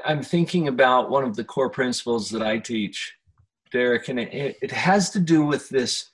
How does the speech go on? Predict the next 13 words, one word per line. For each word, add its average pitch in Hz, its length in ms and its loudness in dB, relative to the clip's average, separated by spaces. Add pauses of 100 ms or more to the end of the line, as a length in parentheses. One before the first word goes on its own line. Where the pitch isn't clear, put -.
(1000)
uh, 110 400 -6 (140)
dichotomy. 123 840 0 (1300)
Two 214 520 2
different 151 520 0 (260)
paradigms 117 800 0
that 123 180 0
we 120 140 -4
can 123 180 -6
attach - 560 0
to, 120 200 -2
the 117 140 -2
victim 151 640 4
paradigm 175 580 4